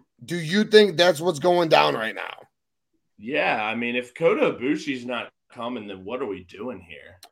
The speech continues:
Speaker 2: And, uh, there was, like, a sign in the crowd or somewhere that said, "How is Kota?" at some point. Um, 'cause again, now it's five on four.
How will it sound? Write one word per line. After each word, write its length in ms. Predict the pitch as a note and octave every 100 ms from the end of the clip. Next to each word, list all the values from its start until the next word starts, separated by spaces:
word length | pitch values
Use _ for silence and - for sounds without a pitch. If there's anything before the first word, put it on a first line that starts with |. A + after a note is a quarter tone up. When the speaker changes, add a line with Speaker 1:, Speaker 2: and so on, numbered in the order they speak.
| _ -
Speaker 2:
And, 480 | A#2+ A#2+ A#2 A#2+
uh, 440 | B2 A#2+ A2+ A2 G#2+
there 180 | G#2+ C#3
was, 260 | D#3 D3 A#2+
like, 260 | C#3+ C3+
a 120 | C3 A#2+
sign 500 | - C#3 C3 C#3+ D3+
in 100 | C3+
the 100 | A#2
crowd 460 | - B2+ B2 B2
or 100 | A2+
somewhere 500 | G#2+ - A2+ A#2+ A#2 G#2+
that 180 | G#2+
said, 200 | - G2+
"How 360 | G2 G#2 G2+ A2
is 180 | G#2 -
Kota?" 440 | - A2 A#2+ D3 C#3 C3
at 80 | -
some 360 | - C3 C3+
point. 440 | C3+ C#3 C#3 C3+ - _ _ _ _ _ _ A#2+
Um, 640 | A#2+ A2+ A2 G#2+ G#2 G#2 -
'cause 180 | D3 C3+
again, 300 | F3+ D#3+ A2
now 220 | A#2+ D3
it's 120 | D3+
five 280 | - A#2+ A#2+
on 160 | D3 D3
four. 400 | G#3+ A3 -